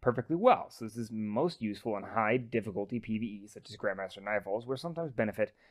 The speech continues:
from the rapid fire damage of a machine gun, or the group clearing potential of a rocket launcher. Single, wow, blah, blah, blah. Single target damage,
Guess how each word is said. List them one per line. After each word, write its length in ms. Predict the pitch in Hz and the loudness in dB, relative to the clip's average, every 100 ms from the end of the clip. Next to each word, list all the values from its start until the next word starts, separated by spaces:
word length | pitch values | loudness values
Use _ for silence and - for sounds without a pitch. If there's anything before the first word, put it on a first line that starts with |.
| _ _ | _ _
from 140 | - 214 | 2 8
the 80 | |
rapid 280 | 180 123 123 | 10 10 8
fire 220 | - 107 | 8 6
damage 400 | 98 139 143 107 | 6 2 2 2
of 80 | 110 | 0
a 60 | 110 | -2
machine 340 | 101 - 147 | -2 -4 -4
gun, 220 | 110 73 - | -4 -6 -2
or 160 | 147 | 2
the 100 | 160 | 4
group 260 | 131 110 - _ _ _ | 4 2 0 _ _ _
clearing 400 | - 117 95 92 | -8 -4 -2 -4
potential 540 | 101 - 101 95 92 - | -12 -12 -10 -10 -10 -8
of 140 | 143 | -4
a 20 | 170 | 2
rocket 320 | 208 220 139 | 4 4 2
launcher. 420 | 98 90 71 - _ _ _ _ _ _ _ _ - | -2 -2 -8 -12 _ _ _ _ _ _ _ _ 0
Single, 380 | 226 220 214 - _ _ _ _ - | 8 10 10 4 _ _ _ _ -6
wow, 220 | 90 80 - | -4 -4 -4
blah, 120 | 110 | -6
blah, 100 | 90 | -6
blah. 200 | 90 67 - _ | -6 -8 -14 _
Single 300 | - 226 240 | 4 10 12
target 260 | 185 131 117 | 12 10 6
damage, 320 | 101 87 | 2 -2